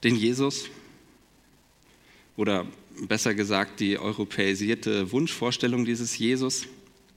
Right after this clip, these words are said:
Vielleicht seht ihr ihn auch noch, wenn ihr blinzelt. Wie gesagt, ganz wichtig, Kopf ruhig halten, diese vier Punkte irgendwie fokussieren.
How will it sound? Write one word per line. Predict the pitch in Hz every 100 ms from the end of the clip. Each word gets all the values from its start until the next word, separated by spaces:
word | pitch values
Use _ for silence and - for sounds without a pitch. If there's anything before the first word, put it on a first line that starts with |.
| _ - - - _ _ _ -
Vielleicht | - 127 -
seht | 147 156
ihr | 117
ihn | 110
auch | 110 110 -
noch, | 127 -
wenn | - 120
ihr | 113
blinzelt. | 107 113 139 - 165 185 - - - - - - - -
Wie | 120
gesagt, | 107 101 -
ganz | - 107
wichtig, | 123 117 107
Kopf | - 139 - -
ruhig | 139 -
halten, | 123 123 113
diese | 110
vier | 107 -
Punkte | 117 - 156 - 110 -
irgendwie | 113 113 110
fokussieren. | - 131 123 113 - 127 127